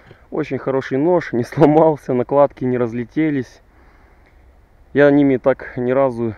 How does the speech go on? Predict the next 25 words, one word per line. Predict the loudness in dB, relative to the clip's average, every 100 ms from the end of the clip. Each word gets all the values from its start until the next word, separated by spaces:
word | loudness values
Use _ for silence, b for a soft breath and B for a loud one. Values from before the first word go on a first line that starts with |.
| -4
и | -2
не | -2
шлепнул, | -2 -4 -2 -4 -4
не | -4
ударил, | -2 0 0 -4 -8 _ _ b b b b -18
поскольку | -8 -8 -4 -2
мороз | 0 0 -2 -4
сразу | -6 -4 -4
схватывает. | -12 -6 -4 -4 -8 -8 -8 -10 -18 -20 -20 _ -20 -20 -20 -20 _ -20 -20 -20 -10
Их | -10 -10 -6
и | -4
не | -2 -2
снимал, | -4 -6 -6 -4 -2 -2 -4 -8 B B B -14
так | -10
как | -8 -6
они | -4 -2
изготовлены | -4 -2 -2 0 -4 -4
из | -6 -10
пластика. | -4 -2 -2 -4 -6 -6 -6 -14 b b b b b b b -20 -20
Ну, | -14 -10 -6 -6
в | -8 -8
принципе, | -6 -4 -4 -4 -4 -2 -4 -8 b b b _
замечательный | -10 -4 -2 0 0 0 -2
нож. | -2 -4 -6 -14 -18 _ -20 B B B B B
Попробуем. | -16 -6 -4 -2 -4 -4